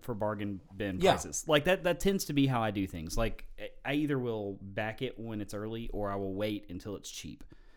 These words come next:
Speaker 1: Those tend to be the two ways I acquire games. Um,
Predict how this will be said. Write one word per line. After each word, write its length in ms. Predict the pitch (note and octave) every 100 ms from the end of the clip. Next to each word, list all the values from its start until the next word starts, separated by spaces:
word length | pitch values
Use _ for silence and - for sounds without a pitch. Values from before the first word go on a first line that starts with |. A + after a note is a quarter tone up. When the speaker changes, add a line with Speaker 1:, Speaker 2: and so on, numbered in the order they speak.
| - -
Speaker 1:
Those 160 | B2 B2+
tend 180 | C#3+ C#3
to 40 |
be 120 | B2
the 80 | A2+
two 180 | F#2+ A2+
ways 180 | G#2 F#2+
I 100 | F2
acquire 320 | - F#2+ F2+
games. 440 | E2 E2 D#2 D#2+ - -
Um, 500 | A2+ G#2+ G#2 F#2+ F2+